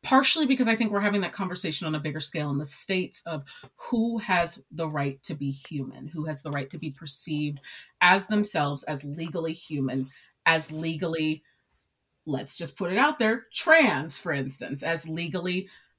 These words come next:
able to vote, these kind of bigger questions. And I felt this sense of optimism from that finale because it is, it is very much so played straight. Like,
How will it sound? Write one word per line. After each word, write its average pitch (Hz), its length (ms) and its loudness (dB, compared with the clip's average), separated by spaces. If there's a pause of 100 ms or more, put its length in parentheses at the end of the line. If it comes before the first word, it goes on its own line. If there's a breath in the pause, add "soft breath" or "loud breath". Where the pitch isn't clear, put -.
(100)
able 180 280 0
to 233 80 2
vote, 220 420 2
these 190 180 2
kind 190 280 2
of 165 120 -4
bigger 180 220 -2
questions. 165 540 -2
And 208 80 2
I 214 80 4
felt 262 340 0
this 294 180 4
sense 226 220 4
of 185 140 -8
optimism 180 600 -2
from 175 160 -8
that 156 200 -2
finale 151 280 0
because 220 300 0
it 269 100 2
is, 285 260 4 (340 loud breath)
it 226 80 12
is 226 180 12
very 185 560 4
much 185 300 4
so 185 320 4
played 165 380 -4
straight. 165 380 -2
Like, 156 340 -2